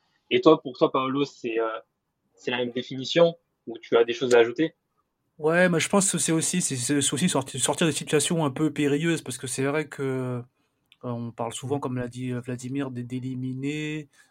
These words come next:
Speaker 2: euh, les gestes techniques, mais on va dire, en termes de basket pur, c'est sortir des situations un, un peu complexes, genre des prises à deux, sur cette situation un peu en défense où on essaie d'étouffer. Bah, c'est clair qu'on a,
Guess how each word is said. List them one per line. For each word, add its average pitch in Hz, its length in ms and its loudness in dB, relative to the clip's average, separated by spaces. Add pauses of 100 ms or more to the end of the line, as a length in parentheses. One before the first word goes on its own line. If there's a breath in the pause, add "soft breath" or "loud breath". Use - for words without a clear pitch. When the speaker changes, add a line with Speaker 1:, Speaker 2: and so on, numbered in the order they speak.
(140)
Speaker 2:
euh, 117 200 -6
les 120 80 -8
gestes 131 220 -10
techniques, 170 400 -4 (100)
mais 131 220 0
on 123 140 -4
va 131 180 -4
dire, 139 160 -2 (200)
en 127 200 -6
termes 139 220 -2
de 131 100 -2
basket 131 420 -6 (300)
pur, 180 380 2 (360 loud breath)
c'est - 200 -4
sortir 139 340 -4
des 139 80 -6
situations 143 580 -2
un, 131 200 0
un 135 100 -2
peu 131 160 -4
complexes, 160 480 -2
genre 131 160 -2
des 127 100 -6
prises 123 300 -8
à 131 100 0
deux, 156 460 0 (420 soft breath)
sur 131 260 -6
cette 139 160 -6
situation 143 640 -2
un 139 60 2
peu 139 140 -6
en 143 120 2
défense 143 560 -2
où 131 140 -6
on 127 80 -2
essaie 139 200 -2
d'étouffer. 147 560 0 (260 soft breath)
Bah, 117 60 -6
c'est - 160 -6
clair 143 220 -8
qu'on 139 260 2
a, 127 560 0